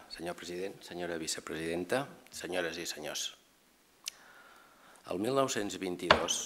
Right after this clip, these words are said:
es va fundar la col·lecció d'edicions de clàssics grecollatins patrocinada per la Fundació Bernat Metge, que encara avui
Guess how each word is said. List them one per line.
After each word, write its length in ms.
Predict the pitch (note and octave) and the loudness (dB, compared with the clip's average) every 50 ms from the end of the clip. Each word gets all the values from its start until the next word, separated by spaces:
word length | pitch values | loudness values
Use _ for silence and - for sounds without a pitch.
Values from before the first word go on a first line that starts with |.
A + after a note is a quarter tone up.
| - - - - - | -6 -10 -12 -10 -4
es 100 | G2 F#2+ - | -4 6 6
va 100 | A2+ A2 | 6 6
fundar 340 | - - G#2+ G#2+ G2 G2+ G2 | 6 2 0 2 4 4 6
la 100 | F#2+ F2+ - | 6 4 2
col·lecció 460 | - F#2 F2+ F2+ - - - G2 G2 | 0 -2 -2 0 0 0 0 2 0
d'edicions 580 | F#2+ F2+ F2+ F2+ E2+ - - F2+ F2+ E2+ - | 0 0 -2 -2 -2 -2 -2 -2 -2 -2 -2
de 80 | - E2+ | -4 -4
clàssics 460 | - - F2+ F2 - - D#2+ - E2+ E2+ | 0 0 2 2 2 0 -2 -4 -4 -4
grecollatins 680 | E2 D#2+ - F#2+ G2 G2 - - F2 F2 F2+ F#2 - - | -4 -4 -4 -2 -2 -2 -2 -2 -2 -2 -2 -2 -4 -6
patrocinada 720 | - - F#2 - - F2 - - F#2 F2 F2+ F2+ F#2 F#2+ F#2+ F#2 | -4 -4 -6 -4 -2 0 0 0 0 2 0 0 2 0 0 0
per 80 | F#2+ F2 | -2 -2
la 120 | F#2 F2+ - | -2 -4 -4
Fundació 400 | F2+ F2+ F2 F2 F2 - - F2 E2+ | -4 -4 -2 0 0 0 0 0 -2
Bernat 280 | F2 F2 E2 E2 E2 | -2 -2 -2 -4 -6
Metge, 380 | D#2 D2+ - - - - - - - - - - - - - - - - - - - | -6 -8 -10 -8 -8 -8 -8 -8 -12 -18 -20 -20 -20 -18 -16 -16 -16 -16 -20 -18 -8
que 80 | - F2 | -4 -4
encara 320 | F2 E2+ G2 F#2+ F#2 F2+ | 4 8 8 8 8 6
avui 240 | E2+ E2 E2 E2+ | 4 2 2 2